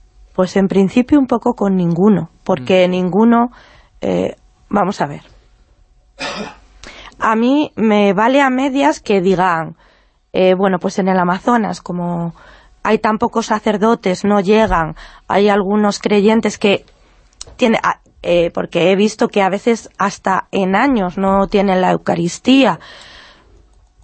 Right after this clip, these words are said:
Speaker 1: Venga, aquí en este caso sí vale. ¿Por qué vale?
Speaker 2: Ujú.
Speaker 1: ¿Por qué ahí sí vale? ¿Y por qué no valía en el caso de la persona que se enamoró de mí,
Speaker 2: Claro.
Speaker 1: que quería seguir celebrando la Eucaristía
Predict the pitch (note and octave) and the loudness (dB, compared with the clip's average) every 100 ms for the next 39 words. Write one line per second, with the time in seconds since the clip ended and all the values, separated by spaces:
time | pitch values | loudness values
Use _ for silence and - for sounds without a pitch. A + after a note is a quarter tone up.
0 | _ F3+ G3+ D#3 A#2+ G3 A3+ D4 D#4 C#4 | _ -2 0 0 -2 -4 -2 2 2 2
1 | C4 A#3+ - C4+ - C4 - G3 D#3+ D#3 | 0 -4 -2 -2 -2 -4 0 0 2 -2
2 | D#3+ D#3 _ _ _ _ _ _ _ _ | -6 -10 _ _ _ _ _ _ _ _
3 | _ F#3+ - G3+ E3 E3+ C#4 B3 F#3 _ | _ -6 0 0 2 2 0 -2 -8 _
4 | _ _ - A#2+ G#2 G#2 G3 - G#3 A3 | _ _ -16 -14 -12 -6 -4 0 0 0
5 | - A3+ A3 C4 B3+ A#3 - - - - | 0 0 2 2 2 0 -4 -20 -16 -2
6 | A#3+ A#3 A3+ G#3+ B3 C4 A#3+ A#3 B3 B3+ | 0 2 0 0 0 0 0 2 2 2
7 | A#3 A3 G#3 A3+ - A#3 G#3+ G3+ G3+ A3+ | 2 0 0 -2 0 2 2 0 -2 0
8 | G#3+ G#3 G#3 G3+ F#3+ F#3+ G3 G3+ F#3+ G#3 | 0 -2 -2 0 2 2 2 2 4 4
9 | G#3+ - - - G2+ E2 A3 G#3+ A3 A#3+ | 2 0 -16 -8 -6 -2 0 2 2 2
10 | - A3 A#3 - A3+ F#3+ G3+ A3 G#3 G3 | 0 0 0 2 2 2 2 4 2 2
11 | G3+ F#3+ F3+ - G#3+ G#3 F3+ | 0 -2 -2 -2 2 2 0